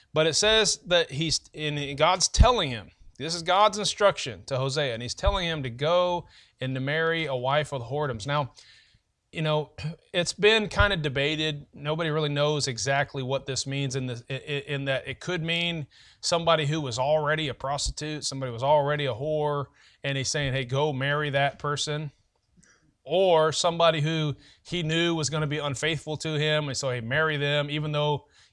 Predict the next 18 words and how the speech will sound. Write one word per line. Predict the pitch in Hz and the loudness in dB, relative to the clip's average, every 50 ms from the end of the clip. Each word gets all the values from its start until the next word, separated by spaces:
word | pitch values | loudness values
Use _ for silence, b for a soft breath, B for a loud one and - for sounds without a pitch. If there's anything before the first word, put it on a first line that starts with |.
| _ | _
you | 120 120 | -6 -2
know | 139 147 156 147 | 0 0 0 0
that | 143 | -2
they're | 123 143 | -4 -4
gonna | 131 139 131 | -4 -4 -4
be | 127 135 131 | -4 -4 -4
unfaithful. | 123 - - 139 143 143 - - 143 139 139 B B B B B B _ | -6 -4 -4 -4 -4 -4 -6 -6 -8 -8 -8 B B B B B B _
Regardless, | 139 139 131 143 175 196 220 220 190 165 160 151 - - | -6 -4 2 4 6 6 6 4 4 2 0 0 0 -4
the | - 143 - | -4 -6 -8
picture | - - 214 214 - - 185 165 | -2 -4 -4 -2 -2 -4 -4 -2
that | 151 151 | -2 -2
he | 135 143 | -2 -2
was | 147 139 - | -2 -4 -6
trying | - - 160 151 139 | -4 -2 -2 -2 -2
to | 127 110 | -6 -8
teach | - - 175 180 - - - | 4 4 4 4 4 0 0
by | - 131 113 110 | 0 0 0 0
this, | 104 110 113 117 120 - - - | -2 -6 -6 -6 -6 -6 -8 -8